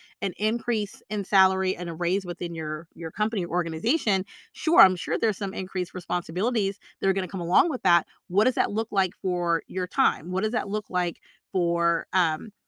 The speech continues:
the capacity that you have? Like, you've gotta look at the big picture. I tell people all the time, "All money's not good money. So don't go negotiating something that you can't keep. Don't go negotiating something that you can't rise to the occasion of," right? Again, we mean business here. So, like,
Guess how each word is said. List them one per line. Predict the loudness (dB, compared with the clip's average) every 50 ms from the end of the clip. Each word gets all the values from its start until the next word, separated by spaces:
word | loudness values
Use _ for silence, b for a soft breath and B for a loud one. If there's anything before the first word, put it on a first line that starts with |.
| _ _ -8
the | -4 -4
capacity | -4 -2 0 2 2 2 2 0 -2 -2
that | -2 -2 -4 -6 -6
you | -4
have? | 0 0 0 0 0 -4 -8
Like, | -8 -8 -6
you've | -4 0 0 0 0 2
gotta | 2 2 2
look | 2 -2 -2 -2
at | -4
the | -6 -6
big | -6 -8 -10 -8
picture. | -10 -10 -8 -8 -8
I | -6
tell | -2 -2 -2 -2
people | -2 -4 -6 -4 -2
all | 0 0 0
the | -2
time, | -2 0 0 0 0 -2 B B B B B B
"All | 6 6 8 6
money's | 6 4 2 2 0 2
not | 2 2 2 2
good | 0 -2 -2
money. | -2 -4 -6 -6 -8 -14 -20 b b b b
So | b -2
don't | -2 2 4 4 4 4 4
go | 2 2
negotiating | 2 2 2 2 0 0 0 0 0 0 0
something | -2 -4 -4 -4 -4 -6 -8
that | -8 -8 -8
you | -10 -10
can't | -6 -6 -6 -6 -6 -6
keep. | -6 -6 -6 -6 -8 _ _ _ _ _ _ _ _ _ 0
Don't | 4 4 4 4 4
go | 2 2
negotiating | 2 2 2 2 0 0 2 2 2 2 2 0
something | -2 -4 -4 -4 -4 -6 -4 -4
that | -6 -6
you | -4 -4 -6 -4
can't | -4 -4 -4 -4 -2
rise | 0 0 0 0 0
to | -4 -6
the | -6 -6
occasion | -4 -2 -2 -2 -2 -2 -6 -10
of," | -10 -12 -14 -16 _ _ _ -4
right? | -2 0 2 2 0 0 -4 b b b
Again, | b -2 2 2 2 2 0 -4 -4
we | -2 0 2
mean | 2 2 0 0
business | 0 0 0 0 0 -2 -2
here. | -2 -4 -6
So, | -6 -6 -6 -4 0
like, | 0 -2 -2 -4 B